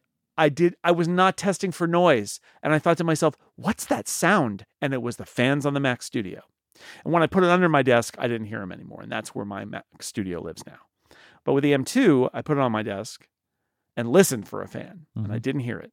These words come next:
Speaker 1: And the only way I could hear the fan is either to turn it around a hundred and eighty degrees, so I was listening to the back of it, or to go around to the back of my desk and listen. There is a fan noise there,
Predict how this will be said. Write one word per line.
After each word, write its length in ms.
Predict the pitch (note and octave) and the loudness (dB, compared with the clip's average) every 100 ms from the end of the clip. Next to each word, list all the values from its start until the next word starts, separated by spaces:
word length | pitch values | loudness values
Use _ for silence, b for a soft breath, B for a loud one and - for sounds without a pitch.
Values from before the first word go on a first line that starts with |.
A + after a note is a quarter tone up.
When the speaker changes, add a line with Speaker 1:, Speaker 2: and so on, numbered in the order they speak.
| - | -14
Speaker 1:
And 80 | B2 | -12
the 120 | - | -4
only 260 | D#3+ F#3 | 0 2
way 140 | F#3+ F3 | 4 4
I 40 | |
could 100 | D#3+ | 2
hear 100 | D#3 | 0
the 80 | D#3 | -2
fan 240 | - C#3 C3+ | 0 -2 -2
is 120 | C3 | -4
either 180 | C3+ B2+ | -4 -6
to 120 | A#2+ | -8
turn 280 | - E3+ E3 | -6 -2 0
it 100 | D3+ | 0
around 400 | C3+ A#2 G2+ A2 | 0 0 -2 -6
a 60 | |
hundred 200 | G#2+ A#2 | -4 -4
and 80 | A#2 | -4
eighty 160 | A#2 A2+ | -6 -6
degrees, 360 | A2+ G#2+ G2+ | -8 -8 -6
so 140 | - G#2+ | -4 -2
I 100 | A2+ | 0
was 260 | A#2 A2 | -2 -4
listening 300 | C3 C3+ C3+ | -4 -4 -6
to 100 | B2 | -8
the 80 | A2 | -10
back 340 | F#2 C#3 A#2+ | -6 -6 -4
of 120 | - F2 | -6 -8
it, 180 | E2 - B B B | -12 -18 B B B
or 160 | - D3+ | 2 4
to 80 | C#3+ | 6
go 140 | D3+ | 6
around 260 | D3+ D3 C3+ | 8 6 4
to 60 | |
the 80 | A#2+ | -2
back 200 | A#2 A2+ - | 0 0 -2
of 40 | |
my 120 | G2+ | -6
desk 420 | G#2+ G#2+ - - - | -2 -2 -4 -12 -14
and 140 | - G#2+ | -10 -6
listen. 280 | G2 - A#2+ | -8 -6 -6
There 160 | B2 | -4
is 300 | F#3 F#3 F#3 - | 2 4 4 -2
a 80 | C#3 | -4
fan 320 | - C#3 D#3+ | -2 0 0
noise 320 | D#3+ D#3+ E3 | 0 0 0
there, 320 | F3 F3 F#3+ | 0 0 -2